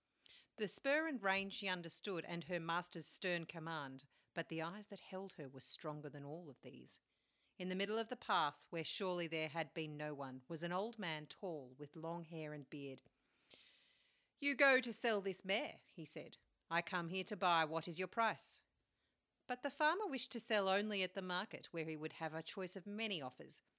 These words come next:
So he rudely bade the stranger, stranger quit the path and let him through, for if he stayed longer, he would be late to the fair. "Then go your way," said the old man. "None will buy, and I shall await you here at sunset."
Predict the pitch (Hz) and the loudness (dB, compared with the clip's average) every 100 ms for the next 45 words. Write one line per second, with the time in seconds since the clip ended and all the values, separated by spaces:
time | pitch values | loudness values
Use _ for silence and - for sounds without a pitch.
0 | _ - 196 185 165 196 160 143 151 147 | _ -2 2 2 4 2 2 -2 0 0
1 | - - - 160 160 160 170 - - 175 | -2 -6 -2 -2 -2 -4 -6 -6 0 2
2 | 170 165 160 - 240 - - 180 143 - | 2 -2 -6 -6 -8 -8 2 4 4 0
3 | 147 156 - 147 - 185 143 - 156 151 | -4 -4 -4 -6 -6 -4 -4 -4 -6 -6
4 | - 147 143 175 190 175 175 - - - | -4 -2 0 -2 -2 -4 -4 -10 -20 -8
5 | 302 269 226 151 151 - 156 - 143 127 | -2 -2 -2 -2 -4 -6 -10 -8 -8 -8
6 | - _ _ _ _ - _ _ - 240 | -14 _ _ _ _ -20 _ _ -2 2
7 | 247 269 269 202 160 170 _ _ - - | 4 2 4 4 4 2 _ _ -16 -8
8 | 151 147 143 135 143 147 156 185 185 185 | -6 -4 -4 -4 -6 -2 2 4 2 -2
9 | 160 156 156 135 147 185 208 185 202 202 | 0 0 2 0 -6 -12 -4 4 4 4
10 | 254 247 233 233 233 208 180 175 180 - | 2 2 0 -2 -2 -4 -2 -2 -2 -4
11 | 151 147 - - | -8 -6 -8 -10